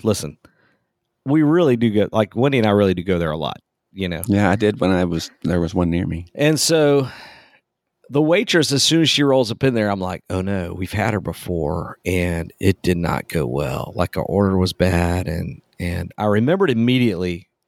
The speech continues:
Speaker 1: her doing what I knew she was about to potentially try again.
Speaker 2: Yeah.
Speaker 1: And it stressed me out immediately. Like, the anxiety kicked in 'cause I'm like, "There's ten of us." And that is, she take-, she took our order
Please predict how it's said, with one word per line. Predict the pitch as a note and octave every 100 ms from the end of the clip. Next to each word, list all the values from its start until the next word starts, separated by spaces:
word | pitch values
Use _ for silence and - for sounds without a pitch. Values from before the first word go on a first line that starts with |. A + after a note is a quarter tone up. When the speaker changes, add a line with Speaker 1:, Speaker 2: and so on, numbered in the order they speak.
| _ _ _ _ _
Speaker 1:
her | - B2 G#2
doing | F#2+ A#2+ B2+ G#2 F#2+
what | G2+ G2
I | F#2+
knew | G#2+
she | A2 -
was | G#2 F#2
about | F2 F#2 G2 G2+
to | F#2+
potentially | F#2+ G2+ F#2 F2+ F2
try | - F#2 E2
again. | F2+ E2+ F#2 G#2+ C3 - _ _ _ _ _ _ _ _ -
Speaker 2:
Yeah. | F2 E2+ -
Speaker 1:
And | A#2 G2
it |
stressed | - - B2 - A#2
me | G#2
out | G2
immediately. | F2+ E2+ D2 - -
Like, | F#2+ G2
the | G2 G2+
anxiety | G#2+ G2 F#2 F#2 -
kicked | G2 E2+ G2
in | F#2+ - _ _ - -
'cause | A2
I'm | A#2+
like, | A2 G2
"There's | A2 F#2+
ten | - - C#3
of | F#2
us." | - - - _ _ _ _ _ _ -
And | A2+
that | B2 C#3
is, | A2+
she | - C#3
take-, | C3+ D3+ D3 C#3+
she | - B2
took | - D#3 -
our | A#2 F#2+
order | A2 A#2 F#2+ E2